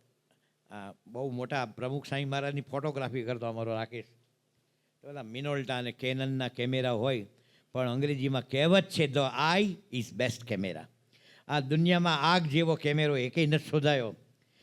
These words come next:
કેમેરો તો હોય, પણ તારે વિઝન હોય, ક્યારે ફોટો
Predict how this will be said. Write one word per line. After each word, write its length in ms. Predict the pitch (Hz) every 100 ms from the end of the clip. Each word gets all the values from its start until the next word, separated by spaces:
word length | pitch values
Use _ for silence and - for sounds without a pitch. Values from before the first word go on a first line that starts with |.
| _ -
કેમેરો 400 | 135 151 165 165
તો 160 | 160
હોય, 200 | 143 165
પણ 200 | 170 151
તારે 220 | 139 147 139
વિઝન 440 | 117 139 135 156
હોય, 220 | 143 151
ક્યારે 280 | 127 139 143
ફોટો 520 | 135 139 131 151 117